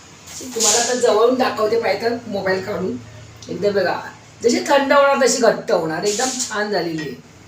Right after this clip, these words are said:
मोबाईल खाली काढते, तुम्हाला खाली काढून दाखवते. हे बघा,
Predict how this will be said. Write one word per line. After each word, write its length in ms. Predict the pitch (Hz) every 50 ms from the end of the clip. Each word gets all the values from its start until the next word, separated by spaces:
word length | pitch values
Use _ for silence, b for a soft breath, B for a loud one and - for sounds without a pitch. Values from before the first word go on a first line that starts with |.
| - - - - - - - - - - - - - - 185
मोबाईल 320 | 190 190 202 202 - - -
खाली 320 | - - 220 208 208 233
काढते, 420 | 233 233 202 170 160 - - 147 139 - - - - - - - - - - - - - - - - - - -
तुम्हाला 220 | - 190 196 240 247 247
खाली 280 | - - 196 190 220 240
काढून 340 | 240 208 190 185 185 180
दाखवते. 680 | 175 160 - - - 180 170 - 170 226 247 247 - - - - - - - - - - - - - - - - - - - - - - - - - - - -
हे 140 | - - 170
बघा, 260 | - 113 104 - -